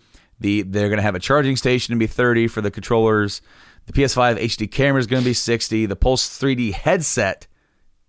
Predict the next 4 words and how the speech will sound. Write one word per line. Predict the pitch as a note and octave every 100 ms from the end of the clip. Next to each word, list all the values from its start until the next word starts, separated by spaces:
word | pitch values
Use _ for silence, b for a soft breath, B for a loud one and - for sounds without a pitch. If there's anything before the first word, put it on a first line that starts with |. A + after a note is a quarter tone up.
| _
hundred | - D3+ G#3 A3+
and | D3+ A2+
sixty. | - - D#3+ - - - - _ _ _ _ _ _ _ _ _ _ - - - _ _ _ _ _ _ - - _ _ _ _ b b b b b b b b b b b _ _ _ _ _ _ _ _ _
Yeah. | A#2+ C3 A#2 F#2